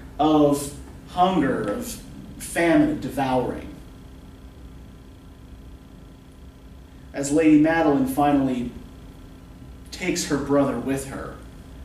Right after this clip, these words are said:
back to the grave. Now, the walling up of living things is actually a fairly common trope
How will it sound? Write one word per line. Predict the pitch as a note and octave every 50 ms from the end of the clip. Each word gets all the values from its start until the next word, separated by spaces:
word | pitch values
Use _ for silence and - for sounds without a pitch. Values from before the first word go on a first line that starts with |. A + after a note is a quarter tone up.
| - - -
back | - B2 A#2 - - -
to | -
the | F#2+ F#2+
grave. | F#2+ G2+ G2 G2 F#2+ - - - - - - - - - - - - - - - - - - -
Now, | D3+ D#3+ D#3 D#3 D3+ -
the | C#3+ C3+ D#3
walling | D3+ C#3 D3 F3 G#3 A#3+ B3+ B3+ A3 G3 -
up | D3+ D3+ - - - - - - - - - - - - - - - - - - - - - - - - - - - -
of | - D#3 D#3 C3+ C3+
living | D3 D#3 E3+ E3 F3+ E3+ D#3+ D3+
things | D3+ - D#3+ D3+ D3 D3 E3 E3+ F3 F#3 F#3 - - - - - - - - - - - - - - - - - - - - - -
is | D3+ D#3+ D#3+ D3 E3+
actually | E3 E3 E3 - - - E3+ D#3
a | D3
fairly | D3 D#3+ D#3+ D3+ C#3+ C#3+ C#3+
common | - - D#3+ D3+ D3 D3 C3 B2 -
trope | - - - D#3 C3+ - G#2 - -